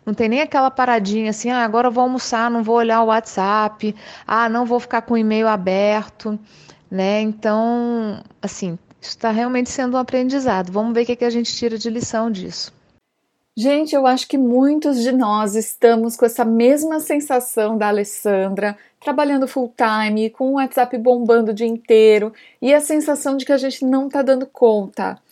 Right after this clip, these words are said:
Speaker 2: Vamos respirar fundo, <laughs> fazer um mantra que nem a Lenita do C N M P falou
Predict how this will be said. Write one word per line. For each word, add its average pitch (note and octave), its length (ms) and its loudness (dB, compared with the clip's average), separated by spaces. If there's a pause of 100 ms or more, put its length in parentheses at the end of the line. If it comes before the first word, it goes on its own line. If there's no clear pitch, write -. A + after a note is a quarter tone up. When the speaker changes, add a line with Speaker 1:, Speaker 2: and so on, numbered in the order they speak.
(540)
Speaker 2:
Vamos D#4+ 220 2
respirar D4+ 400 4
fundo, C#4+ 600 2
<laughs> - 40 -8
fazer B3+ 340 4
um C#4+ 160 0
mantra C4+ 520 4
que C4+ 180 -4
nem B3+ 260 2
a B3+ 60 4
Lenita A#3+ 640 2
do A3+ 180 0
C A#3 140 2
N A3 140 0
M A3 120 -2
P A3 180 0
falou A3+ 640 2